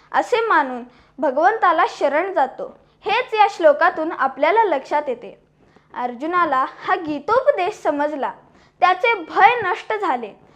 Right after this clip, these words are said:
त्याची बुद्धी जागृत झाली, त्याचा मोह नष्ट झाला आणि तो पूर्णपणे भगवंताला शरण गेला. पण आपले काय? आपल्याला काय समजले? या सृष्टीत सर्व प्राणी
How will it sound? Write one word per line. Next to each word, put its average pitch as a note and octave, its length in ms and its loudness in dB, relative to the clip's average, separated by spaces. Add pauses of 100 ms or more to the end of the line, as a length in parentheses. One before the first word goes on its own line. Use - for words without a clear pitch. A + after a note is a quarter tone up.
(200)
त्याची C#4+ 300 0
बुद्धी C#4+ 640 0
जागृत C4+ 400 2 (100)
झाली, A#3 260 -10 (420)
त्याचा E4+ 300 4
मोह G4 380 -2 (160)
नष्ट - 220 -6
झाला C4+ 400 -4 (340)
आणि G4 360 4 (100)
तो F4+ 100 2
पूर्णपणे F4+ 800 0
भगवंताला D4 800 0
शरण C#4+ 360 -6
गेला. A3+ 280 -6 (960)
पण A4 140 2 (120)
आपले F#4 360 2
काय? D#4+ 280 4 (1200)
आपल्याला F4 440 6
काय F#4+ 240 4
समजले? D4 600 -4 (580)
या D#4 200 6
सृष्टीत D#4+ 600 -4 (340)
सर्व B4 500 6
प्राणी D#4 600 2